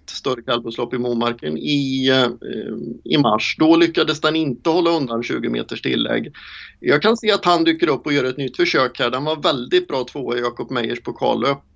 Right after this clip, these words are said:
i lördags på Bjerka. Eh, Belfax, Kalle Söderströms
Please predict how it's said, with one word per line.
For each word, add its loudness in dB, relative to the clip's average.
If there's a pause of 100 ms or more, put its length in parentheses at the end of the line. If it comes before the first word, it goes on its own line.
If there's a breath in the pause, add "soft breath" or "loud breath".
(160)
i 0
lördags 2
på -16
Bjerka. -4 (520 loud breath)
Eh, 2 (220)
Belfax, 0
Kalle -4
Söderströms -4